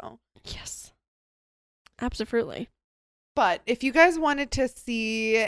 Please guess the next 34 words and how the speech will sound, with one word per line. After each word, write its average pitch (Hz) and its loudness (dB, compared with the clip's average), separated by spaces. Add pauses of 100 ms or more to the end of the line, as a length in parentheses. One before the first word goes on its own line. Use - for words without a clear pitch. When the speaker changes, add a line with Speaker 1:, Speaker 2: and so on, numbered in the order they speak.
Speaker 1:
any 277 0
of 220 -2
these 214 -6
lovely 196 -2
people, 196 -6
places, 185 -6
things, 196 -2
except 190 -8
for 190 -6
Frank, 170 -8
he 160 -10
is 165 -12
not 151 -8
lovely, 196 0 (360)
then 220 0
you 247 -4
can 202 -2 (120)
check - -2
out 208 4
our 180 2
Instagram. 185 -6 (720)
You 208 -6
would 196 -4
do 226 -6
that 214 -4 (120)
by 185 2
searching 240 -6
up 202 -2 (280)
About 196 2
Time 233 -4
for 262 -6
True 220 -6
Crime 226 -4
Pod 185 0